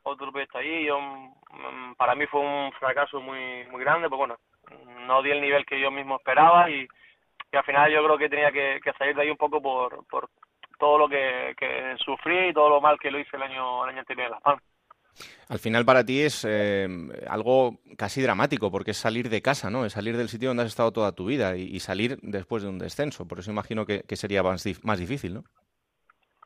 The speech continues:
Speaker 1: Sí, bueno, fue una decisión un poco complicada, pero es verdad que con el paso de la temporada me di cuenta que lo cómodo a lo mejor era quedarme allí, porque bueno, es verdad que, eh, la afición nunca,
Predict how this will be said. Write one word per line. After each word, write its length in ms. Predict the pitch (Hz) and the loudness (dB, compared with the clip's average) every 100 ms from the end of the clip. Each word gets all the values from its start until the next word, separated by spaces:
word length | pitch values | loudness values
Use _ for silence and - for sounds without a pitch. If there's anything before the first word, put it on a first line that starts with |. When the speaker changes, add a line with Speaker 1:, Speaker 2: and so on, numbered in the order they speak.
| _ _ - | _ _ -8
Speaker 1:
Sí, 140 | 175 | 0
bueno, 200 | 185 190 | 2 2
fue 220 | 175 156 160 | 2 2 2
una 120 | 165 | 0
decisión 340 | 160 156 160 | -4 -8 -8
un 120 | 156 | -4
poco 220 | 139 151 139 | -2 -2 -4
complicada, 600 | 147 147 139 151 165 151 | -6 -4 2 4 4 2
pero 180 | 135 | 0
es 40 | 135 | -4
verdad 240 | 135 139 | -2 -2
que 180 | 135 139 | 0 -2
con 160 | 131 131 | -2 -4
el 120 | 131 | 2
paso 240 | 147 139 | 4 4
de 40 | 143 | 6
la 120 | 139 139 | 6 4
temporada 460 | 143 139 135 147 | 2 2 4 4
me 100 | 147 | 2
di 80 | 143 | 0
cuenta 280 | 139 139 135 | -4 -2 -4
que 200 | 127 123 113 113 113 127 - - - - - - - 143 135 143 | -4 -6 -8 -12 -16 -18 -20 -20 -20 -20 -20 -20 -18 -16 -12 2
lo 140 | 135 | 4
cómodo 240 | 139 160 156 | 6 8 10
a 60 | |
lo 100 | 151 | 10
mejor 220 | 156 156 | 8 6
era 180 | 160 156 | 6 4
quedarme 320 | 151 151 147 | 6 6 4
allí, 220 | 147 180 175 | 0 0 -2
porque 180 | 143 | 0
bueno, 180 | 139 139 | 0 0
es 40 | 127 | -2
verdad 260 | 123 131 | -4 -4
que, 180 | 131 135 - _ _ _ _ - | -2 -4 -6 _ _ _ _ -10
eh, 720 | 135 131 127 127 127 123 123 | -4 -2 -2 -4 -4 -4 -6
la 80 | 123 | -6
afición 1040 | 127 127 - 139 139 139 135 131 131 127 | -6 -8 -2 2 4 2 -2 -8 -12 -10
nunca, 800 | 135 147 - 139 135 135 135 131 | -4 2 8 10 10 10 8 6